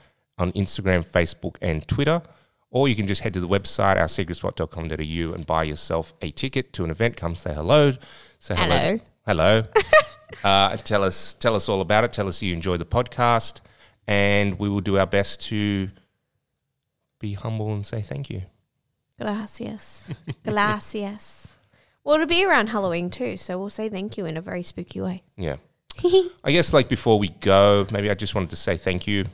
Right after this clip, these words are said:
Speaker 1: to everyone for continually tuning into the podcast, the people who are, who are new to it, and obviously couples like, uh, Kinney who listen to it and all and get really inspired to come along to the club.
Speaker 2: They get
Speaker 1: That's
Speaker 2: juicy for us.
Speaker 1: Yeah, that's like
Speaker 2: Oh my
Speaker 1: old
Speaker 2: God, they get juicy.
Speaker 1: They do?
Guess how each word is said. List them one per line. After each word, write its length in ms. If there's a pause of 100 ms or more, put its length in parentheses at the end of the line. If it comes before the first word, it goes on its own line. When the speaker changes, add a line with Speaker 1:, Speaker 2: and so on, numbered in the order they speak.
(160)
Speaker 1:
to 100
everyone 380
for 680 (120)
continually 840 (120)
tuning 280
into 180
the 80
podcast, 680
the 60
people 280
who 160
are, 140
who 200
are 60
new 260
to 180
it, 120
and 80
obviously 400
couples 460
like, 300
uh, 140
Kinney 300
who 140
listen 320
to 120
it 80
and 80
all 280
and 140 (100)
get 180
really 240
inspired 400
to 40
come 220
along 220
to 120
the 80
club. 380 (140)
Speaker 2:
They 80
get 80
Speaker 1:
That's 180
Speaker 2:
juicy 340
for 260
us. 360
Speaker 1:
Yeah, 320
that's 240
like 260
Speaker 2:
Oh 140
my 80
Speaker 1:
old 80
Speaker 2:
God, 140
they 100
get 160
juicy. 720 (880)
Speaker 1:
They 80
do? 160